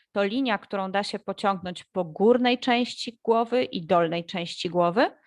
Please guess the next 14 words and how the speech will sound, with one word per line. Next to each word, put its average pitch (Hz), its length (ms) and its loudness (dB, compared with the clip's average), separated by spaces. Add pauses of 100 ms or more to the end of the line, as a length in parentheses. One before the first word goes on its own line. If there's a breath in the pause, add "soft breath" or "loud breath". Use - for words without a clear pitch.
(440 soft breath)
u 403 80 2
Cane 262 260 2
Corso 220 340 0
powinny 196 420 -2
być 180 240 -8
lekko 226 440 -2
zbieżne, 185 640 -2 (360)
nierównoległe, 277 920 0 (240)
bo 359 240 -2
to 175 480 2
charakteryzowałoby 202 840 -2
go 180 140 -4
już 170 200 -6
jako, 165 460 -2